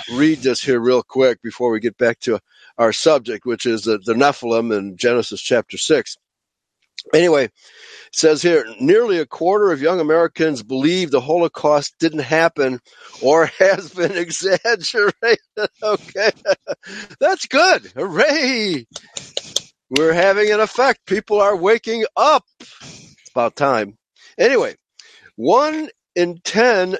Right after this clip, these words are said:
young Americans believes that the Holocaust never happened, while twenty-three percent think it's a myth or that the number of those killed has been exaggerated. In a fifty-state survey, now, of course, we're, this is the Jewish, uh, opinion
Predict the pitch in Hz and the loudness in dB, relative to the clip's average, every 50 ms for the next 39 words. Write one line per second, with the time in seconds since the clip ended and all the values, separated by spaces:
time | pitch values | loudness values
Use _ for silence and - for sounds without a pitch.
0 | - 127 143 175 220 262 226 190 185 196 202 202 190 - 175 156 127 135 143 156 | -4 -2 0 0 0 0 -2 -4 -2 -2 0 0 0 -2 -4 -4 -6 -4 -2 0
1 | 180 202 196 165 170 147 - 160 139 160 180 180 160 - - 165 165 151 - - | 0 0 0 -2 -6 -4 -4 -4 -4 -2 0 0 -2 0 0 0 0 0 -2 -8
2 | - 98 101 127 196 277 302 294 233 247 254 226 - - 101 - _ _ _ _ | -14 -12 -2 0 2 2 2 2 2 2 0 0 -2 -6 -12 -20 _ _ _ _
3 | _ _ _ _ _ _ _ _ _ _ _ 117 131 139 131 123 - - 185 214 | _ _ _ _ _ _ _ _ _ _ _ 0 2 2 2 0 -2 -2 0 0
4 | 233 220 - - 214 233 - - 196 180 - - 185 185 175 - - 185 180 - | 0 0 -2 -4 -4 -6 -4 -4 -6 -4 -2 0 0 0 -2 -2 -2 -2 -2 -2
5 | 180 156 - - 117 120 175 262 285 254 - - - - _ _ _ _ - - | -4 -4 -4 -4 -4 0 2 2 2 2 0 -4 -10 -20 _ _ _ _ -20 -20
6 | - - - - 143 156 160 156 165 151 - 156 143 147 170 196 220 208 202 185 | -18 -12 -4 0 2 2 2 2 0 0 0 -2 -2 0 0 0 0 0 -2 -2
7 | 165 170 175 170 170 156 - - - 165 175 175 147 147 156 170 156 127 117 156 | 0 2 2 2 0 -2 -6 -6 -2 -2 -2 0 0 0 0 0 0 -2 -4 -4
8 | 160 156 151 113 98 127 160 175 175 147 143 143 143 131 110 98 - _ _ _ | -2 -2 -4 -2 0 0 0 0 0 -2 -2 -2 -2 -2 -2 -4 -8 _ _ _
9 | _ _ - - - - _ _ 139 131 131 117 - - 220 233 - - 240 220 | _ _ -20 -20 -20 -20 _ _ 0 0 0 0 2 0 0 0 0 -2 -6 -6
10 | 196 - - - 196 196 196 180 - - - 202 220 220 202 185 190 175 156 151 | -6 -2 0 0 2 2 0 0 -4 -4 -2 0 2 2 2 0 0 0 2 2
11 | 170 165 139 - 202 185 170 - 170 180 180 139 147 175 190 - - 156 143 143 | 2 2 2 0 0 0 0 0 0 0 0 2 0 0 -2 -2 -4 -4 -4 -4
12 | 139 117 113 139 185 202 196 170 135 - - - - _ _ _ _ - _ - | -2 0 0 2 2 4 2 2 0 -2 -6 -8 -10 _ _ _ _ -20 _ -20
13 | _ _ _ - 135 127 123 113 110 104 - 269 - _ _ - - - 147 - | _ _ _ 0 2 4 4 2 0 -2 -6 -12 -20 _ _ -6 -2 0 -2 2
14 | - 233 302 302 220 147 101 82 | 2 2 2 2 0 -4 -6 -8